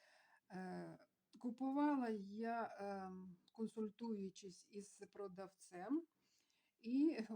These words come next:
вийшло так, що ми зробили досить значний, е, такий запас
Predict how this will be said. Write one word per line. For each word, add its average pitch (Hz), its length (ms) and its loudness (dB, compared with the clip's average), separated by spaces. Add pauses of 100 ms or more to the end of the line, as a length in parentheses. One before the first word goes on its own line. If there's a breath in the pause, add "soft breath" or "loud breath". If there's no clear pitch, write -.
(360)
вийшло 254 300 2
так, 285 260 2
що 214 160 -6
ми 233 180 -2
зробили 220 480 -2
досить 196 640 -6
значний, 220 720 0 (1600)
е, 185 460 -6 (580)
такий 190 340 -8
запас 214 720 0